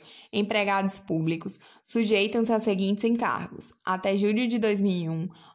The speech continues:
mora de um por cento ao mês, capitalização simples. Correção monetária, índices previstos no Manual de Cálculos da Justiça Federal, com destaque para a incidência do I P C A E a partir de janeiro de dois mil e um.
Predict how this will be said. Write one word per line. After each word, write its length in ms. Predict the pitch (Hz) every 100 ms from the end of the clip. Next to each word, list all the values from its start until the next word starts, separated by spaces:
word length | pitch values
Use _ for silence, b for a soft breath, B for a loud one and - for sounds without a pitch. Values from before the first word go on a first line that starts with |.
| -
mora 400 | 196 190 196 190
de 100 | 208
um 120 | 208
por 140 | 240
cento 260 | 233 208 196
ao 100 | 185
mês, 380 | 180 170 170 -
capitalização 760 | 196 180 170 170 175 175 185
simples. 540 | 190 196 - - - - B B B
Correção 440 | 208 202 202 208
monetária, 760 | 202 196 180 170 180 165 165 190 B B
índices 380 | 220 226 233 233
previstos 580 | - 202 190 196 190 208
no 60 | 202
Manual 420 | 190 185 180 180
de 80 | -
Cálculos 440 | 190 160 160 175
da 160 | 180 180
Justiça 320 | 185 - 185
Federal, 560 | 185 180 185 185 -
com 200 | - 190
destaque 540 | 170 170 - 165 165 -
para 180 | 202 180
a 60 |
incidência 540 | 185 175 180 175 185 185
do 80 |
I 80 | 180
P 180 | 175 180
C 160 | 180 185
A 180 | 156
E 140 | 139 185 B B B
a 140 | - 196
partir 320 | 190 196 202
de 100 | 196
janeiro 400 | 208 196 185 185
de 80 | 185
dois 220 | 190 190
mil 160 | 196 220
e 60 |
um. 240 | 233 -